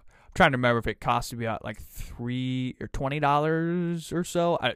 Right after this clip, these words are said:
that might have been, might be a different number. Again, not a doctor here, but t-, just from a layman's perspective, looking in on it, that's something that I think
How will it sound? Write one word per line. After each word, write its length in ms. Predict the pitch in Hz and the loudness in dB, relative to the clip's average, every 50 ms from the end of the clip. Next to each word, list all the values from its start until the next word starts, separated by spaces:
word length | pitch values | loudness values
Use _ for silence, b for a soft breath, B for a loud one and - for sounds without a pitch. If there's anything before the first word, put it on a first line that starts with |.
| - - - | -4 0 4
that 180 | 165 165 135 104 | 4 4 4 4
might 180 | 135 135 131 | 2 2 2
have 100 | 127 117 | 2 0
been, 140 | 117 117 110 - | -2 -2 -2 0
might 140 | 127 127 113 | -2 0 0
be 100 | 120 117 | 0 -2
a 20 | |
different 200 | 113 110 - 113 | -2 -2 -4 -4
number. 180 | 117 107 107 117 | -4 -4 -2 2
Again, 260 | 120 160 156 131 113 | 4 4 4 4 6
not 200 | 113 156 180 185 | 6 6 8 8
a 40 | 170 | 6
doctor 460 | 160 160 147 156 - - 92 - - - - - _ - - - | 4 2 2 0 -2 -6 -14 -16 -16 -18 -20 -20 _ -20 -16 -14
here, 260 | 110 104 95 - - b b b b b b b b b b b | -12 -10 -10 -12 -14 b b b b b b b b b b b
but 320 | - 202 170 139 - - - - - - - | 12 12 12 10 8 4 -6 -20 -20 -4 0
t-, 220 | - 165 - 170 | 0 2 2 2
just 260 | 160 151 175 175 - | 4 6 6 6 6
from 460 | - 180 156 147 139 139 127 123 113 - - - | 6 6 6 8 6 4 0 -8 -10 -12 -8 -4
a 60 | 123 | 0
layman's 400 | 117 127 156 175 175 165 156 139 | 4 6 8 8 6 6 2 -2
perspective, 480 | - 139 127 - 165 151 139 - 131 117 | -4 -6 0 2 4 4 4 2 0 0
looking 300 | 123 139 - - 127 123 | 0 0 0 0 0 2
in 200 | 127 143 147 139 | 2 4 4 4
on 180 | 123 117 113 | 4 4 2
it, 200 | 117 110 - - b b b b b b b b b _ _ - | 2 0 -2 -4 b b b b b b b b b _ _ 4
that's 220 | - 151 147 - | 6 6 6 6
something 360 | - - 156 139 - 135 127 127 | 4 2 2 2 2 0 0 0
that 100 | 120 113 | 2 2
I 120 | 117 120 | 2 2
think 420 | 120 - 139 131 123 113 - - | 2 0 -2 -2 -2 -4 -6 -12